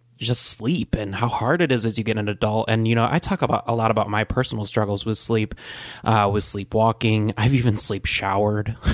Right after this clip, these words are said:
<laughs> for, for all you crazy people out there. Um, and then I,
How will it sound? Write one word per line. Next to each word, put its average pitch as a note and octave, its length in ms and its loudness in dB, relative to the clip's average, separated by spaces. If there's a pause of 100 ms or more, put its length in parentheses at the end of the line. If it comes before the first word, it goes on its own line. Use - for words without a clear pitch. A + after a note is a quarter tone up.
<laughs> - 220 -14
for, - 240 -2
for F2+ 380 -2
all A2 120 2
you A2 100 2
crazy A2 320 2
people A2+ 260 0
out A2 180 2
there. A2 180 4 (560)
Um, B2 420 2
and C#3 180 0
then G#3+ 320 0 (140)
I, C#3+ 220 0